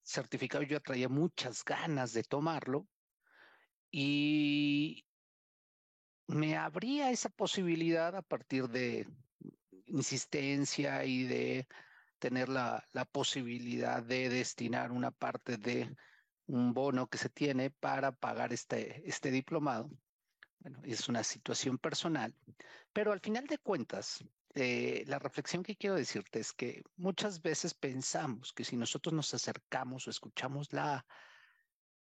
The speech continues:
eh, palabra psicología,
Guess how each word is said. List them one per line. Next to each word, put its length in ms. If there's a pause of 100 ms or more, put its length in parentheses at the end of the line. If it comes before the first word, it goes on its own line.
(220)
eh, 800 (120)
palabra 440
psicología, 1300